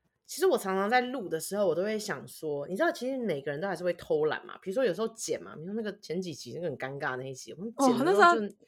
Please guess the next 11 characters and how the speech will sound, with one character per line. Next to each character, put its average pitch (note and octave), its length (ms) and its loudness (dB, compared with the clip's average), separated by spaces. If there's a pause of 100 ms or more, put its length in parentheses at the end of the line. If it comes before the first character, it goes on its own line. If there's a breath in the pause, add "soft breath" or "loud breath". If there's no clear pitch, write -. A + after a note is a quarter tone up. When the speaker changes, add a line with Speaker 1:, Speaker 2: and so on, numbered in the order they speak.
(180)
Speaker 2:
很 G#3 160 -4
痛 B3+ 120 2
苦。 A#3+ 40 4
Speaker 1:
内 A3+ 60 4
心 G3+ 460 -4
很 D#3 320 -6
痛 F#3+ 440 -6
苦， E3+ 180 -6
很 C#3 140 -10
纠 D3+ 260 -2
结。 - 260 -12